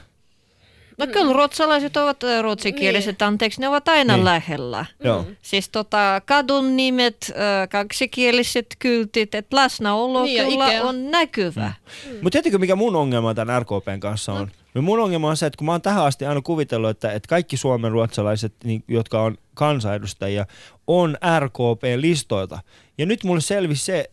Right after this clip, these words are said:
Speaker 3: että, no Alexander Stubbia lukuun ottamatta,
Speaker 2: Mm.
Speaker 3: mut nyt mulle selvisi, että Carl Haglund on myöskin, ei hän oo R K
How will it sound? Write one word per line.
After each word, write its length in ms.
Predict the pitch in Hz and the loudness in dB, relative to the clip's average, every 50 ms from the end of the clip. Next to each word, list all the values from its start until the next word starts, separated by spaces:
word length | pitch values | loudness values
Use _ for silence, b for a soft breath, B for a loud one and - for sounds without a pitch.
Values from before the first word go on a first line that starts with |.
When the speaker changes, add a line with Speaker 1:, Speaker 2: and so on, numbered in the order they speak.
| _ - | _ -6
Speaker 3:
että, 360 | 156 135 - - 143 135 - - - | -6 -6 -2 -2 -2 -2 -2 -4 -4
no 120 | 160 151 | 0 2
Alexander 380 | 160 165 147 120 - 131 117 123 | 4 4 4 2 0 -2 -4 -4
Stubbia 360 | 113 - 143 131 117 110 101 | 0 0 0 2 2 2 2
lukuun 300 | 110 120 117 104 98 98 101 | 2 0 0 0 -2 -4 -4
ottamatta, 420 | 98 - 107 104 107 240 120 117 | -4 -4 -4 -4 -4 -2 -2 -4
Speaker 2:
Mm. 60 | 98 B B B B B B | -4 B B B B B B
Speaker 3:
mut 180 | - 135 147 151 | -4 -4 -2 -2
nyt 160 | 185 214 233 | -2 -2 0
mulle 160 | 247 226 185 | 0 0 0
selvisi, 300 | 160 - 196 185 175 - | 0 0 -2 -2 -4 -6
että 180 | 180 - - - | -8 -10 -8 -6
Carl 200 | 233 240 220 196 | -4 -2 -2 -4
Haglund 520 | 190 233 262 285 247 139 113 107 104 104 - - | -4 -4 -4 -4 -4 -4 -4 -4 -4 -6 -6 -6
on 120 | 127 127 | -6 -6
myöskin, 400 | 147 165 175 156 139 - - - - | -4 -4 -4 -4 -6 -6 -8 -12 -8
ei 140 | - 180 185 | -6 -4 -4
hän 180 | 190 220 220 | -2 -4 -4
oo 180 | 175 139 123 117 | -6 -6 -6 -6
R 60 | 104 | -8
K 40 | 98 | -8